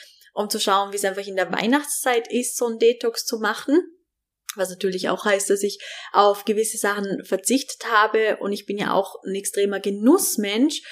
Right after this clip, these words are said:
und für mich ist es extrem wichtig, dass ich einfach auch, gerade was Essen angeht, genießen kann und dennoch habe ich einfach in mich hineingespürt und für mich war völlig klar, dass mir dieser Body Detox gut tut, auch wenn das heißt, dass ich auf gewisse Sachen verzichte.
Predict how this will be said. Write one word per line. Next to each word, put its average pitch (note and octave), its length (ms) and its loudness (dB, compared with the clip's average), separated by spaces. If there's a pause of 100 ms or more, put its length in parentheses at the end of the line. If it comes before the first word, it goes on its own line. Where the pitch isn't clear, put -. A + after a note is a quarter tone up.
(180)
und G#3+ 180 -2
für A3 80 -2
mich A#3+ 160 2
ist A#3+ 180 0
es G3+ 160 -2
extrem G3 460 -2
wichtig, G#3 420 -2
dass F#3+ 220 2
ich - 160 -8
einfach F#3+ 560 -2
auch, E3+ 400 4
gerade G3 180 -4
was F3+ 200 -6
Essen - 300 0
angeht, F#3 380 -6
genießen G3+ 460 -2
kann G3 400 0 (260)
und G3+ 240 -4
dennoch A3 420 6
habe G3+ 160 0
ich G3+ 100 -2
einfach G3 140 -6
in G3 80 -8
mich F#3+ 180 -12
hineingespürt G3+ 800 2
und G#3 100 -10
für G3 140 -6
mich G3 180 -12
war F3+ 200 -4 (140)
völlig C#4 520 6 (100)
klar, G3 480 2 (240)
dass - 180 -4
mir G#3+ 100 -2
dieser G3+ 240 -2
Body A#3 400 4
Detox G3+ 960 0 (640)
gut C#4 540 2
tut, C#4+ 500 -4
auch G3 320 -2
wenn A3 180 4
das D4 160 2
heißt, A3+ 260 0
dass G#3+ 100 -4
ich A3 120 -2
auf G3+ 120 -6
gewisse G3 340 -8
Sachen G3+ 320 -6
verzichte. - 640 -2